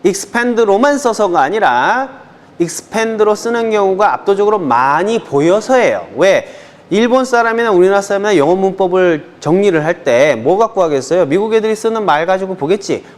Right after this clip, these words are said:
볼 때마다 expand로 써 있는 거야. 원형으로. 어, 그러면, 아, make가 사역동사일 때만 그 찾는 거죠. 막 데이터를 분석을 해. 아, 이 앞에 make가 있으니까 뒤에는 expand가 다 대부분 쓰이는구나. 그래서 적어놓은 거라고.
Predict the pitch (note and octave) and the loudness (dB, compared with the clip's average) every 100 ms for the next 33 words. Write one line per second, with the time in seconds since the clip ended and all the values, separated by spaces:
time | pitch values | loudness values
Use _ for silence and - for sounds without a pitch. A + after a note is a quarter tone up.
0 | - D3 C#3+ E3+ C4+ B3+ C3 F#3+ F#3 D3+ | -4 0 0 0 0 0 0 0 -2 -6
1 | - G#3 A3+ F#3+ C#3+ F3+ F#3+ G#3 A3 D#3+ | -8 -4 -2 -2 -2 -2 -2 -2 -2 0
2 | F#2 G#2 D3 C3+ - - C#3+ F3 F3+ C3+ | 0 -2 -2 -4 -14 -6 -2 2 0 0
3 | G#2+ B2 E3 - - - - D4 C4+ F3+ | 0 0 -2 -4 -20 -20 -6 -2 0 0
4 | G#3 - - B2 D3 F3 C3 C#3 F3 - | -2 -4 -4 0 2 0 0 0 0 -2
5 | D#3+ G3+ G3+ G3 F3 E3+ D3 C#3+ B2 C#3+ | -2 0 -2 -2 -4 -2 -4 -4 -4 -4
6 | C#3+ D#3 - - - E3+ D3+ C#3 - - | -2 -4 -8 -18 -4 -2 0 -4 -10 -2
7 | C4 A#3+ E3 A2+ - - D#3 F3+ G3 D3 | 0 2 0 -4 -10 -2 0 0 0 -2
8 | E3 E3 E3+ F3+ C#3 - - - - - | -2 0 0 0 -2 -8 -20 -20 -18 -6
9 | C#3+ F3 D#3+ D3+ A#2+ B2+ E3+ C3+ D3+ - | -2 0 -2 -6 -6 -6 -2 0 0 0
10 | D3+ - C#3+ C#3+ C#3 C3+ D3 B2 - D#3+ | -2 -2 -4 -4 -4 -2 -2 -4 -6 -6
11 | D3 C3+ C3+ - C3 B2 B2 C#3+ C3+ G#3 | -2 -2 -2 -6 -6 -4 -4 -4 -2 -2
12 | F#3+ B2+ D3+ D#3+ G#3 F#3 C#3 C3+ D3+ C#3+ | 0 0 -2 -2 -4 -8 -6 -2 0 0
13 | E3+ C#3+ | 0 0